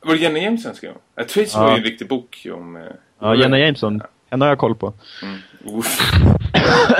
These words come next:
Speaker 1: Eh,
Speaker 2: Ja.
Speaker 1: tu, tu, tu, tu, tu. Just det,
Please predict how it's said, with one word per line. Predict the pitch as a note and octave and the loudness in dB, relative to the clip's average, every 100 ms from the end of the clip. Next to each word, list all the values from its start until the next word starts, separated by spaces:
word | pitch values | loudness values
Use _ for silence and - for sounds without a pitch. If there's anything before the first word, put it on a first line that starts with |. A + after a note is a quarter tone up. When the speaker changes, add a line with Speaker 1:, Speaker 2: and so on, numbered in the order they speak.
| - G4+ - - - - - _ - - _ - | 2 0 0 -2 -2 -6 -20 _ -20 -20 _ -4
Speaker 1:
Eh, | G#2+ G#2 G2+ | 0 2 2
Speaker 2:
Ja. | G#2 F#2+ G2 F#2+ F2 - - | 2 2 0 -4 -6 -12 -16
Speaker 1:
tu, | |
tu, | G2+ G2 | -16 -14
tu, | G2 | -14
tu, | G#2 | -12
tu. | G2+ | -8
Just | - F#3 | -2 -2
det, | - | 0